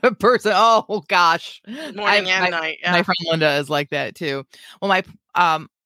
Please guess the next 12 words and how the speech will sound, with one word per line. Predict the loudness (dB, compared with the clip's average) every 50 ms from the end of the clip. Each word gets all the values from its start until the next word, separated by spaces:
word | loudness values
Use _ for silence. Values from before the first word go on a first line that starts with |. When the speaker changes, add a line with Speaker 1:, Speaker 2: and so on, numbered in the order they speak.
| _ _ -2
Speaker 1:
our | 0 0 0
next | 2 0 0 0 -2 -6
point | -6 -4 -2 -2 -2 -2 -2
is | -4 -4 -4 -2
that | 0 2 2 2 0
conversely, | -2 -6 -4 -2 -2 -2 -2 -4 -4 -4 -2 -2 -4 -4
you | -6 -6 -4
can | -2 -2 -2
plan | -2 -2 -2 -2 -2 -2 -2
late | -2 -2 -2 -2
night | -4 -4 -4 -4 -2
writing. | -2 -2 -2 -2 -4 -6 -10 -12